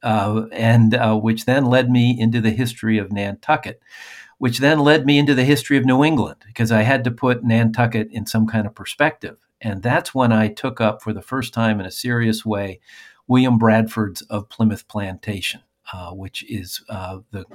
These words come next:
governor of, uh, Plymouth Colony's, uh, account of, uh, the year, his, his experiences with Plymouth Plantation.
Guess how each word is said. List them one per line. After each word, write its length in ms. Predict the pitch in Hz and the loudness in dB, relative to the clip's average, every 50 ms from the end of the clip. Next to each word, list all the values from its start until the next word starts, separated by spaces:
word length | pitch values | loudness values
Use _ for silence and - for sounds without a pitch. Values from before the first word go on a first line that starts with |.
| - _ _ | -20 _ _
governor 380 | - 123 127 135 139 127 123 120 | -2 0 0 2 2 2 2 0
of, 120 | 113 113 - _ _ _ - - - _ _ _ _ _ - | 0 -4 -8 _ _ _ -20 -20 -20 _ _ _ _ _ -14
uh, 180 | - - - - _ _ _ _ _ _ _ | -14 -14 -14 -14 _ _ _ _ _ _ _
Plymouth 400 | - 143 135 127 123 120 - - | -4 -2 -2 -2 -2 -4 -6 -4
Colony's, 680 | - 135 123 123 120 120 117 113 113 110 110 110 - - - - - - - - - - _ - | 0 0 2 2 2 2 4 4 4 4 2 0 -4 -10 -18 -20 -20 -20 -20 -20 -20 -20 _ -18
uh, 240 | - - 50 - - | -12 -10 -8 -8 -8
account 520 | - - - 147 165 160 117 98 104 - - _ | -8 -8 -2 0 2 2 2 0 -2 -8 -12 _
of, 480 | - 113 107 110 110 107 104 - - - - - | -4 -2 0 2 0 0 -2 -6 -14 -18 -12 -8
uh, 300 | 120 110 104 101 104 101 | -6 -6 -4 -4 -6 -8
the 180 | 98 92 107 | -6 -4 -4
year, 300 | 104 101 110 123 135 143 | 0 2 2 4 4 2
his, 600 | 143 143 113 107 - 113 131 135 123 120 - - - | 0 -2 -6 -8 -6 -2 -2 0 0 -2 -6 -8 -6
his 240 | - 143 135 120 120 | -4 -2 -2 -2 -2
experiences 880 | 110 - - 135 120 117 113 110 107 110 - 110 104 101 101 - - - | -6 -4 -2 0 2 4 4 2 2 0 -4 -6 -6 -6 -8 -10 -14 -12
with 260 | - 117 117 117 117 | -6 -6 -6 -6 -4
Plymouth 400 | - 113 110 107 107 110 - - _ _ _ _ _ | -4 -2 -2 0 -2 -4 -8 -16 _ _ _ _ _
Plantation. 760 | - 117 110 107 107 - 127 127 135 127 123 - 110 - | -2 -2 0 0 -2 -4 -2 -2 -2 -2 -4 -6 -10 -14